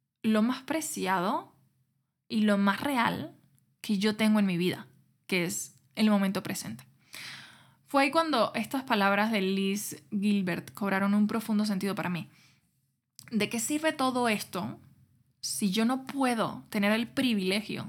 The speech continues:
de relajarme en el momento presente y disfrutarlo? Ahí es cuando te preguntas, ¿esta es la vida que quiero vivir? El último año en especial, el año pasado, todo el dos mil veintitrés, yo lo sentí como un viaje iniciático,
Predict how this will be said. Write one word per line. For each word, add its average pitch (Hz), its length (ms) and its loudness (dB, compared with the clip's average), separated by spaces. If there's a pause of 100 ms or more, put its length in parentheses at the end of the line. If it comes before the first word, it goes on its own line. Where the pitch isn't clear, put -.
de 208 280 0
relajarme 220 960 2 (380)
en 240 160 4
el 226 160 6
momento 208 580 6
presente 202 640 0
y 233 80 4
disfrutarlo? 190 840 -2 (1040)
Ahí 240 240 6
es 269 80 2
cuando 320 260 -2
te 208 100 0
preguntas, 208 880 0 (1080)
¿esta 240 260 -4
es 247 100 -2
la 208 200 4
vida 220 320 0
que 269 160 -8
quiero 226 180 0
vivir? 202 400 -2 (1500)
El 254 140 4
último 320 280 2
año 277 440 2 (320)
en 233 140 0
especial, 214 500 0
el 190 120 -4
año 214 180 -2
pasado, 220 400 0
todo 202 160 -2
el 208 80 -2
dos 220 140 -2
mil 214 140 2
veintitrés, 208 440 0
yo 208 80 0
lo 240 120 -2
sentí 208 260 -4
como 233 340 -2
un 220 140 0
viaje 220 180 0
iniciático, - 640 -6